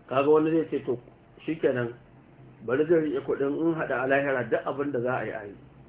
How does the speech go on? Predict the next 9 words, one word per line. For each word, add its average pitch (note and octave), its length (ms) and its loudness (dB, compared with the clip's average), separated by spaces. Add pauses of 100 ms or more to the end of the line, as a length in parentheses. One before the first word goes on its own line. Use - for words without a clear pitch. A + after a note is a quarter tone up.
(880)
Sai D3 140 -2
bai C#3 120 -2
yi C#3 80 2
haka D3+ 300 -4
ba, C3+ 240 0 (1200)
sai C3+ 120 2
ya C#3 80 4
fara D3 420 2
siyan C3 360 -2